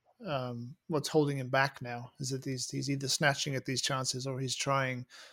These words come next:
something a bit too, uh, a bit too ambitious by trying to take it, take it early.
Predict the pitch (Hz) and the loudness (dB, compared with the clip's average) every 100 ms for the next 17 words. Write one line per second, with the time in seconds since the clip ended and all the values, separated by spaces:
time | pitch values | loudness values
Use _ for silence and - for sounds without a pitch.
0 | - _ - 160 139 143 135 143 151 - | -20 _ -2 0 0 -2 0 0 0 2
1 | 151 143 139 139 135 131 131 - _ _ | 4 4 6 8 8 4 0 -12 _ _
2 | _ _ 156 151 151 160 147 135 139 151 | _ _ 4 6 6 8 6 6 4 4
3 | 147 135 - 135 - 139 135 - 139 139 | 4 0 0 0 0 0 -2 -2 -2 -2
4 | 131 - _ - 151 139 139 143 135 127 | -6 -8 _ 2 2 2 4 6 6 2